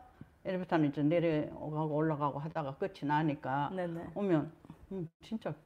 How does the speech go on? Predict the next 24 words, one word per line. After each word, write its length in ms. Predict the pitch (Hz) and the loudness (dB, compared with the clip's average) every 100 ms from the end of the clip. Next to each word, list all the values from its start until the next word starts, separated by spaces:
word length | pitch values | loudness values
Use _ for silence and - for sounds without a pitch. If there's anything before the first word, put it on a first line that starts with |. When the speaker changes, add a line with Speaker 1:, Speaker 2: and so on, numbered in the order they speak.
| _ _ - | _ _ -12
Speaker 1:
괜찮은 380 | 160 - 262 311 | -12 -6 -4 -2
거, 100 | 262 | -4
이건 280 | 185 220 226 | -4 -4 -4
뭐. 140 | 180 | -4
Speaker 2:
맞아. 200 | 180 185 | -2 -2
Speaker 1:
근데 180 | 160 - | -2 -2
Speaker 2:
이게 460 | 220 233 330 - - | 6 8 8 6 6
Speaker 1:
그때 300 | 269 - 381 | 4 4 4
순간은 580 | - 339 349 311 208 185 | 6 6 6 6 4 0
또 180 | 175 165 | -2 -2
상당히 420 | - 240 240 277 | -8 -6 0 2
Speaker 2:
굉장히 260 | 349 339 262 | 4 8 8
Speaker 1:
괴로워요. 200 | 277 508 415 | 10 8 6
Speaker 2:
힘들어. 20 | |
이게 140 | 403 | 4
쉽지 340 | - 330 311 330 | 0 0 2 6
Speaker 1:
예, 40 | |
Speaker 2:
않은데. 180 | 208 190 | 6 6
Speaker 1:
괴로워요. 180 | 226 170 | 6 6
Speaker 2:
그러니까 380 | 202 269 220 190 | 6 4 4 4
테라피죠. 840 | 240 226 214 - 175 156 190 220 254 | 6 8 6 4 -2 0 4 4 2
Speaker 1:
예. 40 | 175 156 | 2 4
Speaker 2:
치료죠, 380 | 240 208 170 | 6 4 2
치료. 320 | 165 170 196 | -4 -2 -2